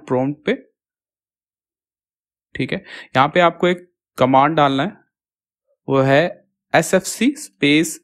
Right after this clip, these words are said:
scan slash scan now और आपको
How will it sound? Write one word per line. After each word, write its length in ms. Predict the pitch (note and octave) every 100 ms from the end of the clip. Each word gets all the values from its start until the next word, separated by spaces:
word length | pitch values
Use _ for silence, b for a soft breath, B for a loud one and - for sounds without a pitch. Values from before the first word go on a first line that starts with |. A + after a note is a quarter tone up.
| -
scan 500 | - - C3+ C#3 D3+ G3 - _ _ _ _ _ _
slash 380 | - C3+ C#3 D3 -
scan 380 | - - B2+ B2+
now 180 | B2 B2 A3 - _ _ _ _ _ _ - b b _ _ _ _ _ -
और 240 | B2+ B2+
आपको 340 | A#2+ A#2+ -